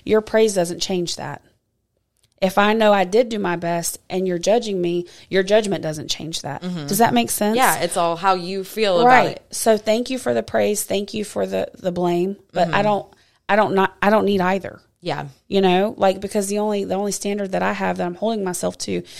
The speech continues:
Speaker 1: is my standard with myself.
Speaker 2: Yes.
Speaker 1: Yeah. Totally.
Speaker 2: Love it.
Speaker 1: That's discipline.
Speaker 2: Mm-hmm.
Speaker 1: That's, that's what we're talking about.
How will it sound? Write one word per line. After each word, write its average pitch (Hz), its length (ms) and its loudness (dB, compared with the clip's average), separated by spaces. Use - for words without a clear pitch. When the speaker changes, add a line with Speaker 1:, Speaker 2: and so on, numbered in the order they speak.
Speaker 1:
is 180 320 0
my 185 140 -2
standard 175 320 -2
with 170 160 -8
myself. - 560 -6
Speaker 2:
Yes. - 280 -8
Speaker 1:
Yeah. - 180 -4
Totally. 175 520 -2
Speaker 2:
Love 139 360 -14
it. 135 260 -12
Speaker 1:
That's 233 400 2
discipline. - 560 -2
Speaker 2:
Mm-hmm. 160 340 -20
Speaker 1:
That's, 220 520 2
that's 226 380 0
what 220 100 0
we're 185 100 -4
talking 170 340 -6
about. 143 340 -14